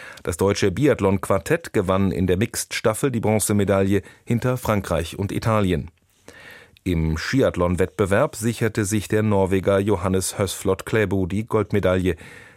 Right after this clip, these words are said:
Die tschechische Snowboarderin Susanna Maďarová gewann Gold im Parallel-Riesenslalom. In der Fußball-Bundesliga hat Köln gegen Leipzig mit eins zu zwei verloren.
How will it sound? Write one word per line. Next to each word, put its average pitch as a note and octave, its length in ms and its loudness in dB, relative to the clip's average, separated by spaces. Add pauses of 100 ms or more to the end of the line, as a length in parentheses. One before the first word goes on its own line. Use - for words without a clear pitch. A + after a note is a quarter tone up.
(120)
Die B1+ 200 -6
tschechische F#2+ 520 -2
Snowboarderin F#2+ 840 2
Susanna F#2 340 2
Maďarová G2+ 640 2
gewann A2+ 360 0
Gold E2+ 380 0
im G2 240 -2
Parallel-Riesenslalom. F#2 1400 0 (2000)
In E2+ 240 0
der D#2 240 0
Fußball-Bundesliga C3 1080 -2
hat - 260 -4
Köln G2+ 300 0
gegen F2 200 -2
Leipzig F#2 600 -2
mit A#2+ 260 -4 (100)
eins D#2 400 -4
zu - 220 -6
zwei C#2+ 320 -4
verloren. F#2 540 -2